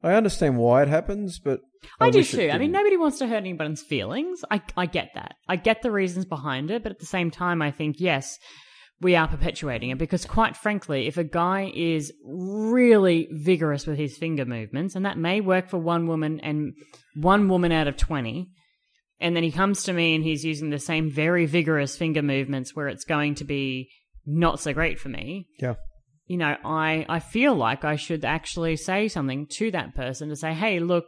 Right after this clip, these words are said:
Speaker 2: you
Speaker 1: Well,
Speaker 2: know,"
Speaker 1: why
Speaker 2: that
Speaker 1: wouldn't you?
Speaker 2: I, I would, that's what I'm saying.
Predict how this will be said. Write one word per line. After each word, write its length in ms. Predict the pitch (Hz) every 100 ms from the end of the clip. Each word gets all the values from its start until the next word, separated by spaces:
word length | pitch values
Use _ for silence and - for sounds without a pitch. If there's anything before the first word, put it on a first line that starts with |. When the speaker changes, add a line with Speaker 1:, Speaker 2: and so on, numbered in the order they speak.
| -
Speaker 2:
you 80 |
Speaker 1:
Well, 100 | 160
Speaker 2:
know," 60 | 135
Speaker 1:
why 80 | 143
Speaker 2:
that 60 |
Speaker 1:
wouldn't 300 | 165 196 117
you? 120 | 113 110 _ _ _ _ -
Speaker 2:
I, 80 | -
I 140 | - 190
would, 240 | 262 180
that's 160 | 160 160
what 60 |
I'm 40 | 160
saying. 460 | 180 165 127 -